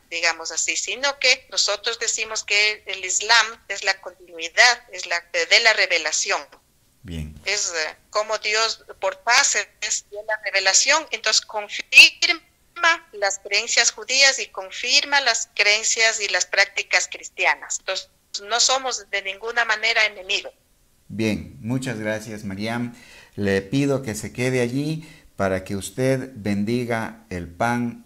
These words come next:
Speaker 2: y el agua, que es la parte final de esta celebración y de oración por la paz, y voy a pedir que pasemos a las oraciones. Eh,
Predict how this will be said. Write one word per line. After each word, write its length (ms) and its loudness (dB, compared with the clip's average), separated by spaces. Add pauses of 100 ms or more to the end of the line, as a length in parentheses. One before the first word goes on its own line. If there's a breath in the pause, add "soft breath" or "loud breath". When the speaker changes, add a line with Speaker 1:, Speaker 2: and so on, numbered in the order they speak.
(120)
Speaker 2:
y 160 -8
el 120 -2
agua, 440 2
que 260 -4
es 100 -6
la 180 -4
parte 380 -2
final 580 0 (360 loud breath)
de 280 2
esta 560 -4
celebración 880 -6
y 100 -6
de 120 -6
oración 380 -8
por 160 -8
la 140 -6
paz, 360 -2
y 100 -6
voy 220 2
a 140 2
pedir 440 -4 (280 loud breath)
que 120 -6
pasemos 520 -2
a 80 -2
las 180 -6
oraciones. 800 -4 (340 soft breath)
Eh, 540 -6